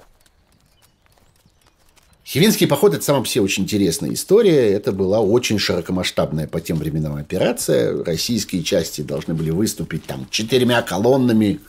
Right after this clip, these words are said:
одновременно из Ташкента, из Оренбурга, из Мангышлака, из Красноводска и идти на завоевание Хивинского ханства.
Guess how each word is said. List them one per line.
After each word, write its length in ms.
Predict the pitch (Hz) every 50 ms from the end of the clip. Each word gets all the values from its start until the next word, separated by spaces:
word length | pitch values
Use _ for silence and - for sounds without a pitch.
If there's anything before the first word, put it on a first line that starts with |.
| - - - - - - - - - - -
одновременно 640 | 69 85 82 95 104 104 104 107 110 107 98 95
из 180 | 95 90 - -
Ташкента, 640 | - 92 - - - - 143 143 143 135 - - 113
из 180 | 104 101 90 101
Оренбурга, 640 | 101 107 107 107 95 107 135 139 123 98 98 101
из 160 | 98 92 87
Мангышлака, 760 | 92 104 104 104 101 127 123 - - 131 135 123 117 - 101
из 220 | 95 92 85 -
Красноводска 800 | - - 110 113 - - 95 110 120 170 247 247 - - - 156
и 160 | 131 117 110
идти 260 | 95 - - - 196
на 80 | 202 190
завоевание 600 | 147 120 127 113 120 113 113 143 156 156 147 131
Хивинского 640 | - - - 123 127 135 139 131 - - 131 120 104
ханства. 480 | - - 69 67 64 - - - 53